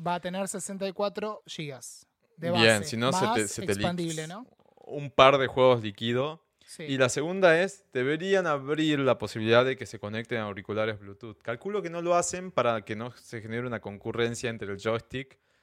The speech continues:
Speaker 2: y los auriculares por la
Speaker 1: Claro.
Speaker 2: señal de Bluetooth, pero necesitan hacerlo. No puede ser que a
Speaker 1: Por
Speaker 2: estas
Speaker 1: lo
Speaker 2: alturas
Speaker 1: pronto no
Speaker 2: no
Speaker 1: lo, no lo, no, no,
Speaker 2: ¿No lo
Speaker 1: no
Speaker 2: anunciaron?
Speaker 1: está anunciado, o por lo menos yo no lo leí, entonces no puedo dar fe. Sí va a tener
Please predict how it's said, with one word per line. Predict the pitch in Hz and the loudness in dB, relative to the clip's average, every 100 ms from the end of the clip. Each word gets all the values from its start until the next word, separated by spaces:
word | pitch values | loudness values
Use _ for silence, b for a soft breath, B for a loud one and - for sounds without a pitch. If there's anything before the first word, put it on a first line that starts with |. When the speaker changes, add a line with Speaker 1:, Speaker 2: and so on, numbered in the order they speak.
| _ | _
Speaker 2:
y | - | -14
los | 95 87 | -12 -8
auriculares | 87 92 - 110 113 113 139 - | -10 -10 2 6 6 4 0 -6
por | 226 | -4
la | 170 | -2
Speaker 1:
Claro. | 156 | -4
Speaker 2:
señal | 143 95 98 | -4 -4 -2
de | 98 | -4
Bluetooth, | 98 101 120 - _ _ _ | -6 -10 -14 -16 _ _ _
pero | - 104 104 | -12 -10 -10
necesitan | 104 117 - 135 113 98 | -12 -14 -12 -10 -8 -10
hacerlo. | 92 - 95 92 92 | -10 -6 -6 -4 -8
No | 101 | -6
puede | 117 110 | -4 -4
ser | 110 104 - | -4 -6 -6
que | 104 95 | -2 -2
a | 98 | -2
Speaker 1:
Por | - | -8
Speaker 2:
estas | 101 92 | -10 -10
Speaker 1:
lo | 339 | -12
Speaker 2:
alturas | - | -6
Speaker 1:
pronto | 349 | -6
no | 302 269 | -2 -2
Speaker 2:
no | 262 240 220 208 | 0 0 0 -2
Speaker 1:
lo, | |
no | 196 208 | -2 -4
lo, | 202 202 185 175 170 | -4 -4 -4 -6 -10
no, | 175 190 | -12 -14
no, | |
Speaker 2:
¿No | 185 | -4
lo | 117 | 4
Speaker 1:
no | 113 | 4
Speaker 2:
anunciaron? | 104 107 233 107 127 | 4 0 2 4 2
Speaker 1:
está | |
anunciado, | 240 226 208 - 202 220 247 302 302 | 0 -4 -6 -4 0 2 2 0 -2
o | 185 | -2
por | 170 | -4
lo | 160 | -8
menos | 180 208 190 | -6 -6 -8
yo | 175 | -10
no | 180 | -8
lo | 175 160 | -8 -8
leí, | 151 165 | -8 -10
entonces | 151 151 170 | -12 -12 -10
no | 160 | -8
puedo | 160 156 | -6 -6
dar | 151 | -6
fe. | 160 147 156 | -10 -14 -14
Sí | - 240 277 | -8 -6 -2
va | 269 | -2
a | |
tener | 196 202 233 | 0 0 -2